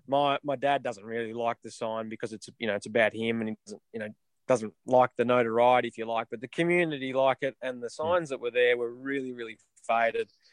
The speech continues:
Speaker 1: about fifteen years old. So I said to them that I'd be happy to, you know, leverage against some of the motorsport community to make it a bit more cost effective and make it happen. So, um, thanks to Creative Options, uh, in,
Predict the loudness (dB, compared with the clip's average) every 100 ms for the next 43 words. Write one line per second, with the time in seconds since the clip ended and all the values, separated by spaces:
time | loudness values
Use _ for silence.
0 | _ _ 0 0 0 -8 -4 -4 -4 0
1 | 4 4 2 2 0 0 _ -20 -20 _
2 | -4 2 0 0 -2 -2 -2 0 0 0
3 | 0 -2 0 0 0 -2 -4 -4 2 0
4 | 0 -6 0 0 0 -6 -14 -6 -4 -4
5 | 0 2 2 0 -4 -6 -6 -12 -10 -6
6 | -2 0 0 0 0 2 2 2 -2 -6
7 | _ -8 -6 -4 0 0 -2 0 0 2
8 | 0 2 2 0 -12 -20 _ _ 2 2
9 | 2 0 0 -8 -2 0 0 -2 -8 _
10 | _ -10 -8 -6 -6 -8 -12 -18 _ _
11 | -6 -6 -6 -18 -12 -8 -8 -8 0 2
12 | 2 0 -2 -2 -12 -10 -12 -14 -18 -16
13 | -4 0 2 0 -2 -4